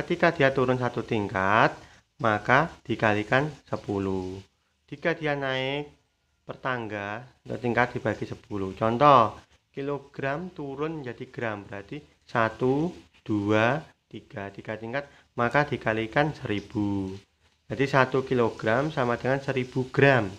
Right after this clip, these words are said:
Nah, contoh lagi, kilogram ke dekagram, maka turun satu, dua. Nah, ini dua tingkat, maka dikalikan seratus.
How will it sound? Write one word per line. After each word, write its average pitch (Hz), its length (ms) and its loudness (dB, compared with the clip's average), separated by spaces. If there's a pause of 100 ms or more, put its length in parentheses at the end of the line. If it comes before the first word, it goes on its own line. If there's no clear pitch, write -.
(840)
Nah, 95 240 -6 (480)
contoh 123 240 0
lagi, 139 400 4
kilogram 147 640 2
ke 165 240 4 (320)
dekagram, 131 800 4 (480)
maka 120 400 2 (160)
turun 123 160 2
satu, 131 640 -2
dua. 101 480 2 (400)
Nah, 104 160 -2
ini 135 160 6 (240)
dua 110 240 2
tingkat, 107 480 -4
maka 113 160 0
dikalikan 117 480 -2
seratus. 139 720 4